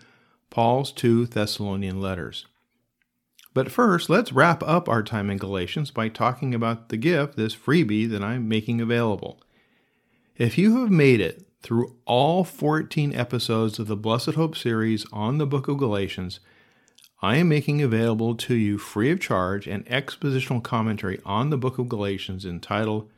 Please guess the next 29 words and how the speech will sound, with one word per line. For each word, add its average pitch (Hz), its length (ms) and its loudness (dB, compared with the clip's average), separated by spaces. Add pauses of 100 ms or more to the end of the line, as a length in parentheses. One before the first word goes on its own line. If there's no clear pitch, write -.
(380)
For - 200 -2
Freedom. - 540 0 (1400)
But 139 100 2
I'd 165 100 2
like 226 180 0
to 220 100 -8
talk 156 240 0
about 117 220 -2
the 98 60 -6
history 123 560 -2
and 101 160 -10
purpose 113 540 -4 (100)
and 107 200 0
then 113 100 0
how 104 160 -2
to 98 180 -6
access 98 680 -2
that 98 180 -6
exposition 98 540 -8
of 95 60 -10
Galatians 92 520 -6
so 131 320 0
you 135 240 0
know 120 160 2
what 107 220 2
I'm 104 140 0
doing 90 220 -6
and 87 140 -10
why. 85 320 -8